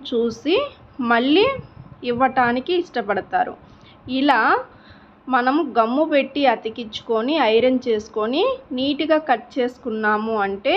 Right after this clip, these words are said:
ఫినిషింగ్ చాలా నీట్‌గా వస్తుంది. ఇది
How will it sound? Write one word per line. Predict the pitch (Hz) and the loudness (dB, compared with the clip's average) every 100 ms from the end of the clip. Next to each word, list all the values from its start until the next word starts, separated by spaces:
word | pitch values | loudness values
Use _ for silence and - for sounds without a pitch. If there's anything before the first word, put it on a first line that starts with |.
| 523 539 | 0 -4
ఫినిషింగ్ | - 294 269 294 302 320 311 | -4 0 2 0 0 0 0
చాలా | 277 214 214 | 2 2 2
నీట్‌గా | 214 220 226 240 269 254 | 0 -2 -2 -2 0 2
వస్తుంది. | 202 226 - 185 175 - - _ - _ - - - - | 2 -2 -10 -10 -10 -10 -20 _ -20 _ -20 -20 -20 -8
ఇది | 254 277 294 | -4 0 2